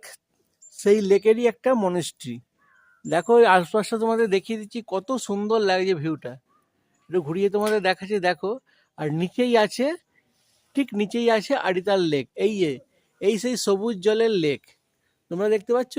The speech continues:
এখানে কালকে তোম-, আমরা গিয়েছিলাম, নিশ্চয়ই দেখেছো আগের দিনে। আর ওই দেখো, ঠিক তার সামনেই, মানে, এখানে থেকে সামনে লাগছে, কিন্তু এটা অনেক দূরে। কাঞ্চনজঙ্ঘা, শ্বেত শুভ্র কাঞ্চনজঙ্ঘা,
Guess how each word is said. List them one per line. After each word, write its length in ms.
এখানে 180
কালকে 260
তোম-, 220
আমরা 160
গিয়েছিলাম, 420
নিশ্চয়ই 320
দেখেছো 320
আগের 240
দিনে। 180
আর 120
ওই 160
দেখো, 240
ঠিক 140
তার 200
সামনেই, 500
মানে, 280
এখানে 260
থেকে 160
সামনে 280
লাগছে, 280
কিন্তু 160
এটা 160
অনেক 360
দূরে। 220
কাঞ্চনজঙ্ঘা, 880
শ্বেত 280
শুভ্র 360
কাঞ্চনজঙ্ঘা, 840